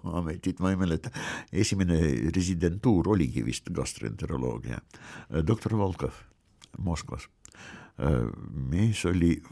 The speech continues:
väga rikas. Tõepoolest, päriselt rikas. Ja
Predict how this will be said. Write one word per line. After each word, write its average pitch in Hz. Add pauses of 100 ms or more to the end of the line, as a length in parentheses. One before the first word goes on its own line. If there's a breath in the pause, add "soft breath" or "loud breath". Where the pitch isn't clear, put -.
(120)
väga 80
rikas. - (800 loud breath)
Tõepoolest, -
päriselt 78
rikas. - (1120 loud breath)
Ja 82